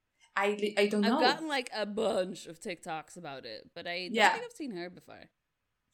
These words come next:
Speaker 1: Me neither. So I hope she gets a breakthrough role soon. And I, I think she will. I, actually, I think she will
Speaker 2: Yeah.
Speaker 1: because she's
Speaker 2: Yeah.
Speaker 1: on the right path and she's got, like, a lot of really hyped up dramas coming up.
Speaker 2: Yeah.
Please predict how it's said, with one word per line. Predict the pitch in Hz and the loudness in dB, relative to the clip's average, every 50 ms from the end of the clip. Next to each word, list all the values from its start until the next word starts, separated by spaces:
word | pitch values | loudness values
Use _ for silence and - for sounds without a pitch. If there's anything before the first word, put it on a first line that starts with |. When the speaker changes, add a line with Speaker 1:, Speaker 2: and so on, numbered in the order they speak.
| - _ _ _ _ _ _ _ - - - - - - _ _ _ _ - | -20 _ _ _ _ _ _ _ -20 -20 -20 -20 -20 -20 _ _ _ _ 4
Speaker 1:
Me | 240 262 | 6 8
neither. | 277 294 320 302 247 196 190 - - - _ _ | 10 10 10 10 8 8 6 4 -2 -16 _ _
So | - - - 262 240 | 0 6 8 8 8
I | - 247 247 254 | 10 10 8 8
hope | 247 269 285 285 285 | 8 6 4 4 4
she | - 349 | 2 4
gets | 349 359 349 349 | 4 4 4 6
a | 311 | 4
breakthrough | 262 - 254 240 240 240 - 247 240 | 4 6 6 6 6 4 4 2 4
role | 208 202 196 190 196 - | 6 6 4 4 4 0
soon. | 214 202 202 - | -4 -6 -2 2
And | 233 254 269 | 6 8 8
I, | 277 254 277 | 8 8 8
I | 285 | 6
think | - 359 392 - | 4 4 4 6
she | - 349 | 6 6
will. | 240 196 170 160 156 - - | 6 6 6 4 2 0 0
I, | - 214 - | 2 4 6
actually, | 240 294 - - 294 214 | 6 6 6 8 8 8
I | 233 | 8
think | 233 - 220 220 220 | 8 6 0 0 2
she | - 262 | 2 2
will | 262 240 254 254 | 2 4 4 4
Speaker 2:
Yeah. | 240 202 | 4 4
Speaker 1:
because | 233 233 - 233 214 - | 2 0 0 0 2 2
she's | 233 240 233 | 2 2 4
Speaker 2:
Yeah. | 208 | 6
Speaker 1:
on | 254 254 240 | 6 6 8
the | 226 208 190 | 6 6 6
right | 180 190 190 190 202 196 | 6 8 8 8 8 6
path | - 220 208 208 208 226 - | 4 4 6 8 6 6 4
and | - 202 190 190 | 0 -2 -2 -4
she's | 190 - 185 170 175 - | -4 -4 -4 -4 -4 -2
got, | - 165 117 - - | 0 0 0 0 -2
like, | - - - - - - _ _ _ _ _ _ _ _ | -4 -6 -8 -10 -18 -20 _ _ _ _ _ _ _ _
a | - 202 | 6 6
lot | 196 196 190 190 190 190 196 196 196 196 | 8 6 4 2 6 8 10 10 10 12
of | 190 185 185 185 185 - - - | 10 8 8 6 4 -4 -12 -12
really | 202 185 180 202 196 190 185 185 175 170 - - - _ - - - - | -6 0 2 2 2 2 0 -4 -4 -6 -8 -10 -12 _ -12 -6 0 4
hyped | 180 180 - - - - - | 4 4 4 2 -4 -2 2
up | 180 180 - - - | 2 2 2 0 -2
dramas | - 76 - - - - - - - - | -4 -4 -4 -6 -10 -12 -12 -10 -8 -6
coming | - - - - | -8 -8 -8 -8
up. | - 196 | -8 -8
Speaker 2:
Yeah. | 170 156 151 156 | -8 -8 -8 -10